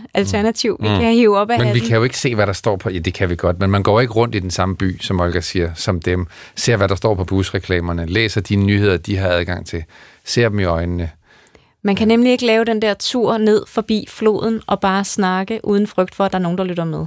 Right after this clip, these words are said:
Speaker 2: Mm.
Speaker 1: Nå, men,
Speaker 2: Så
Speaker 1: men
Speaker 2: det
Speaker 1: det kan
Speaker 2: gjorde
Speaker 1: hun.
Speaker 2: hun, det gjorde hun, ja. Og hun fortæller om, øh, det med at lave sådan en voxpop, og hvem skal man vælge og sådan noget. Hun synes, der var... Øh,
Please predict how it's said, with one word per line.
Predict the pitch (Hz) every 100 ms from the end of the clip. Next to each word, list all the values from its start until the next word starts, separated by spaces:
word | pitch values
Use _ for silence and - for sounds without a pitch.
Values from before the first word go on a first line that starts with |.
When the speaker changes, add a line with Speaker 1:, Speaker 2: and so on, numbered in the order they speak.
| -
Speaker 2:
Mm. | 98
Speaker 1:
Nå, | 95 82 - _ _ _ _ _ _ - - - - -
men, | -
Speaker 2:
Så | - 196
Speaker 1:
men | 220
Speaker 2:
det | 233
Speaker 1:
det | -
kan | 254
Speaker 2:
gjorde | - 147 175
Speaker 1:
hun. | 190
Speaker 2:
hun, | 131
det | 156
gjorde | 151 170
hun, | 196 165 127
ja. | 143 160 120 - _
Og | - 123
hun | 120
fortæller | 127 160 180
om, | 160 135 127 117 113
øh, | 107 104 101 -
det | 156 170
med |
at | 156
lave | 110 135
sådan | 156 165
en | 131 101
voxpop, | 113 - - - - - 101 85
og |
hvem | 92 101
skal | - 101
man | 90 85
vælge | 92 107 113
og | 95
sådan | 95
noget. | 92
Hun | 98
synes, | 98 156
der | 160
var... | 120 110 101
Øh, | 95 87 82 85